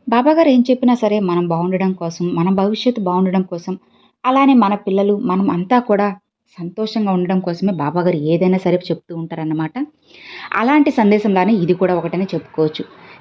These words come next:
ఇక లేట్ చేయకుండా సందేశంలోకి అయితే వెళ్ళిపోదామా? "తల్లి, ఇప్పుడు నువ్వు అసలు మునుపటిలా లేవు కదా. మనసులో ఏదో తెలియని గందరగోళం, ఏదో కోల్పోయినట్లు, పోగొట్టుకున్నట్లు దిగాలుగా కూర్చొని ఉన్నావు కదా.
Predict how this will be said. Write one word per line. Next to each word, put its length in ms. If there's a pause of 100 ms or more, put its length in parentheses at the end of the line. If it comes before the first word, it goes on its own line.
ఇక 140
లేట్ 380
చేయకుండా 320
సందేశంలోకి 580
అయితే 120
వెళ్ళిపోదామా? 540 (1300)
"తల్లి, 340 (680)
ఇప్పుడు 340
నువ్వు 320 (360)
అసలు 260
మునుపటిలా 580
లేవు 300
కదా. 260 (540)
మనసులో 440
ఏదో 380
తెలియని 460
గందరగోళం, 540 (500)
ఏదో 300
కోల్పోయినట్లు, 920 (380)
పోగొట్టుకున్నట్లు 840 (220)
దిగాలుగా 580
కూర్చొని 440
ఉన్నావు 280
కదా. 220